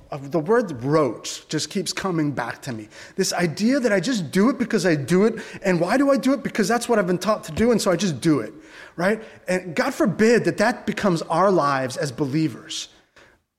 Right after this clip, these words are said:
We have to have a heart for God and a heart for each other. And when we gather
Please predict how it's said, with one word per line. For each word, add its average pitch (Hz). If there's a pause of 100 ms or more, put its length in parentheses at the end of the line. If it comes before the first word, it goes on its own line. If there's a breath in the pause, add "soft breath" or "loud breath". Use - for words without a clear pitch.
(140)
We 214
have 285
to 294
have 233
a 220
heart 233
for 226
God 202
and 170
a 156
heart 254
for 226
each -
other. 208
And 180
when 185
we 185
gather 247